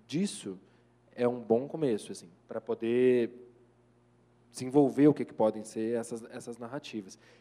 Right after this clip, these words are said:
Eu acho que mais do que a narrativa, porque a narrativa você pode, né, coloca um off ali e vai contar uma história, mas ela significa. Ela é significativa. Então, o, o primeiro dia que a gente experimentou trezentos e sessenta, a gente, eu bati na, na, na,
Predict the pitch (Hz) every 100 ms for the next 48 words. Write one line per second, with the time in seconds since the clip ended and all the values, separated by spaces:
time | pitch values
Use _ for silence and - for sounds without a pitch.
0 | _ 107 127 - 147 127 165 180 180 175
1 | 156 156 160 - 107 - 160 180 208 -
2 | 220 254 269 - 302 - _ 202 240 -
3 | 170 160 165 160 147 151 160 156 214 202
4 | 202 220 214 233 - 151 117 104 - -
5 | - - 127 123 151 160 - 165 190 196
6 | - 180 - - _ _ _ _ _ _
7 | - 117 139 143 165 180 - 185 - 123
8 | 113 127 147 - 135 151 151 147 156 170
9 | 190 302 196 196 208 170 170 170 151 139
10 | 151 156 143 143 135 147 156 170 180 -
11 | - 135 - 131 135 139 - 160 123 120
12 | 104 113 110 98